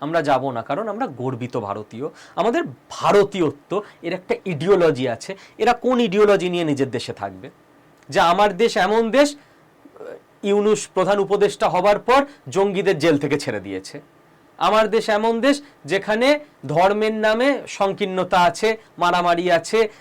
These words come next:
দেশ পিছিয়ে যাচ্ছে পাঁচশো বছর, অন্ধকারে ডুবে যাচ্ছে। তো তারা সেই দেশে কোনো সুস্থ মানুষ ভালোবেসে থাকতে পারবে? এবং তারা জানে যে উনিশশো সাতচল্লিশের আগে পর্যন্ত আমরাও ইন্ডিয়ান ছিলাম ultimately,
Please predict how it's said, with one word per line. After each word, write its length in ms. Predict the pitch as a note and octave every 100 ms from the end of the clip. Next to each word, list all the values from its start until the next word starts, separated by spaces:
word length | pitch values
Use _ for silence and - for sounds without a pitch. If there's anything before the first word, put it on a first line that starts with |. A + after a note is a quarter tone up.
| _ B2+
দেশ 280 | F3 F3 -
পিছিয়ে 360 | F#3+ - F#3+ F3
যাচ্ছে 320 | E3+ - G3+
পাঁচশো 360 | E3+ D3 -
বছর, 400 | D#3+ D#3+ - G#3 G#3 -
অন্ধকারে 560 | D#3+ F3+ F#3 F#3 E3+ E3+
ডুবে 260 | D#3+ E3
যাচ্ছে। 440 | E3 D#3+ - G#3+ G#3+ _ _ _ -
তো 80 |
তারা 300 | - C3+ D3+
সেই 300 | D3+ - D3
দেশে 300 | D3 C#3+ D#3
কোনো 200 | D3 D3
সুস্থ 400 | C#3+ C#3+ C3+ _
মানুষ 360 | C#3+ C#3 D3+ B2 - - -
ভালোবেসে 400 | C3 D3 D3+ E3+
থাকতে 280 | D3 C#3+ F#3+
পারবে? 360 | A3+ A#3 C#4 - _ _ _ _ _ _ _ _ _ _
এবং 200 | A3+ B3
তারা 220 | B3 C4 C4
জানে 400 | A#3+ C4 C#4+ A3+
যে 80 |
উনিশশো 500 | A#3+ A#3 - C4+ B3 - _
সাতচল্লিশের 680 | - G3+ G3 A#3+ A#3 A#3 A#3+
আগে 240 | F#3+ G3
পর্যন্ত 500 | A3+ A#3 G#3+ A3+ A3+
আমরাও 340 | A#3 A3+ B3 B3
ইন্ডিয়ান 500 | C#4+ D4+ D4+ D4+ C#4+
ছিলাম 380 | - A3+ G#3+ G#3
ultimately, 600 | F#3+ F#3 E3 C#3+ B2+